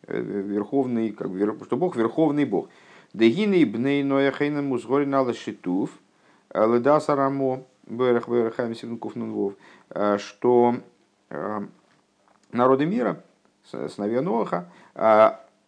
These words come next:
для них не запрещён шитуф. Вот такой взгляд не запрещён. Кстати, по-моему, я, э, не точен, потому что когда-то мы учили, по-моему, сиху про шитуф,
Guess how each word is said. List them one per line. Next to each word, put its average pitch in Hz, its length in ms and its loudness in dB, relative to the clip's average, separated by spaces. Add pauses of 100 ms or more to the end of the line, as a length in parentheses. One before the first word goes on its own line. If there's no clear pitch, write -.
(220)
для 120 480 -2
них 208 240 -2
не 196 160 0
запрещён 180 500 0
шитуф. 123 400 -8 (220)
Вот - 120 -12
такой 127 300 2
взгляд 143 400 -2
не 139 100 -6
запрещён. 131 440 -8
Кстати, 98 340 -10 (480)
по-моему, 98 360 -6
я, 98 220 -4 (160)
э, 92 380 -8 (600)
не 107 120 -10
точен, 110 400 -6 (560)
потому 95 120 -10
что 101 100 -8
когда-то 101 400 -6
мы 95 120 -8
учили, 98 480 -6 (540)
по-моему, 90 340 -8
сиху 98 360 -10
про 85 180 -10
шитуф, - 380 -8